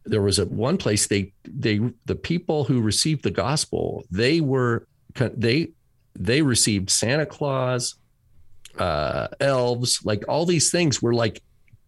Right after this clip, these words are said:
it's the same as, like, Jesus and the, <laughs> and, like, you're right. I mean, they, they just accepted it all because that was their first encounter. And what it caused is the missionaries had to go back to the drawing board and go, they went like,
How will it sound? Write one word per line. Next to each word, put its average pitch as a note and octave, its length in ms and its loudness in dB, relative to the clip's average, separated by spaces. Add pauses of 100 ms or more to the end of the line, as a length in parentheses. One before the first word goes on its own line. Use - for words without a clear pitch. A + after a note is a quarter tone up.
(300)
it's A2+ 140 0
the A2 100 0
same B2+ 220 2
as, G#2+ 140 0
like, F#2 160 0
Jesus B2+ 540 2
and F#2+ 300 0
the, - 460 0
<laughs> - 40 -2
and, D3 100 4
like, G#2 260 0 (520)
you're C3+ 160 2
right. D3 300 2
I C3+ 60 2
mean, C3 260 0 (800)
they, C#3 380 0
they C#3+ 180 2
just F#3 240 0
accepted C#3 420 0
it A#2+ 180 0
all F#2+ 500 -4 (1400)
because C#3+ 240 2
that D#3 160 0
was E3+ 140 2
their C#3 120 2
first - 380 -4
encounter. C#3+ 720 0 (560)
And C#3+ 240 2
what C3+ 160 2
it C#3+ 100 -2
caused F#3+ 400 0
is A#2+ 140 0
the - 80 -2
missionaries C#3 480 0
had A#2+ 160 0
to G#2+ 60 0
go B2 140 0
back B2 260 0
to A2+ 60 -2
the F#2 60 -2
drawing D#3+ 260 0
board F#2+ 260 0
and F2+ 120 -6
go, F#2+ 180 -2
they G#2+ 120 0
went G2+ 180 -2
like, G2 160 -4